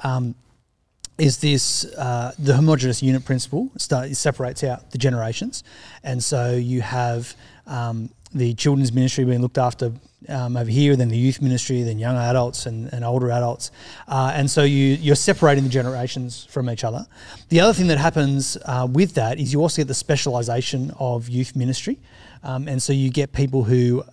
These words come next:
uh, see themselves vocationally as youth ministers, um, and then eventually,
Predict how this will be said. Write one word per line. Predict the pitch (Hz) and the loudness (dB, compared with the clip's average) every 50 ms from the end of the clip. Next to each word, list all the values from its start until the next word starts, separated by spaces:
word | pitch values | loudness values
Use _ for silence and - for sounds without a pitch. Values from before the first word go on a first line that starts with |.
| - - | -12 -8
uh, | 120 120 117 117 120 | -6 -6 -6 -6 -6
see | 120 - - 156 147 | -6 -2 0 2 2
themselves | 135 127 120 - - 139 127 123 127 117 - | 2 2 0 0 0 0 0 2 0 0 0
vocationally | 127 117 113 - 127 127 139 - - 139 120 120 120 131 | -2 -2 -2 0 0 0 0 -2 -4 -4 -4 -4 -4 -4
as | 123 113 113 117 110 113 | -4 -4 -6 -6 -6 -4
youth | 123 127 117 - - | -4 -4 -4 -2 -2
ministers, | 131 120 123 123 - - 123 110 110 131 - - _ - | 0 0 0 0 -2 -4 -8 -10 -12 -12 -14 -14 _ -12
um, | 127 120 117 120 | -12 -10 -10 -10
and | 131 135 127 120 120 | -10 -8 -6 -4 -4
then | 117 117 | -2 -2
eventually, | 113 123 131 123 120 - 123 117 113 113 113 | -2 -2 -2 -2 -2 -2 -2 -4 -2 -4 -4